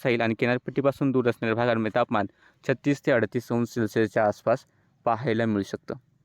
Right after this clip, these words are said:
यानंतर, अ, जर आपण पाहिले की हवामान विभागाचे उद्यासाठीचे काय इशारे आहेत, तर उद्या हवामान विभागाने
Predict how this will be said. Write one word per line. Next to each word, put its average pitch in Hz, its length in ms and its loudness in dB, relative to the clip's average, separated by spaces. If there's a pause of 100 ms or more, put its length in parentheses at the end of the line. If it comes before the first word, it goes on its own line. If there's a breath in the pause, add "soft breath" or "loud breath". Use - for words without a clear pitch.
(1200)
यानंतर, 156 600 2
अ, 143 360 2
जर 147 180 0
आपण 151 260 0
पाहिले 131 320 0
की 127 160 -2 (100)
हवामान 139 280 2
विभागाचे 143 360 0
उद्यासाठीचे 131 600 -2
काय 123 240 0
इशारे 123 260 0
आहेत, 120 260 -4 (120)
तर 139 60 -2
उद्या 127 320 0
हवामान 131 280 -2
विभागाने 123 380 0